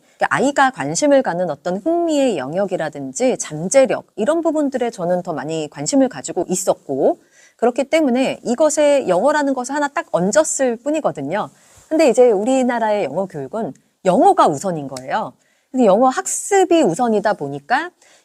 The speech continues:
이게 부모님들도 사실은 이런 부분들에 대해서 스스로 생각해 보는 것이 아니라 사회가 만들어 놓은 어떤 그 패러다임 속에서, 어, 그냥 이렇게 흘러가다 보니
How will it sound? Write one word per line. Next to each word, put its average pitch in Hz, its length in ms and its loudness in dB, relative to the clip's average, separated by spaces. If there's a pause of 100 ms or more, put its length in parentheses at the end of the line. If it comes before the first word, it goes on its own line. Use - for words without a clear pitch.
이게 202 280 -2
부모님들도 196 920 0
사실은 214 580 -6
이런 254 220 0
부분들에 208 480 0
대해서 165 340 -4
스스로 381 400 0
생각해 320 420 -4
보는 165 220 -4
것이 208 240 -2
아니라 226 320 -6
사회가 370 580 2
만들어 208 480 -2
놓은 226 80 2
어떤 196 560 -2
그 160 60 -2
패러다임 220 580 0
속에서, 262 800 -2
어, 185 160 -2
그냥 214 300 0
이렇게 170 560 -2
흘러가다 202 480 2
보니 139 500 -6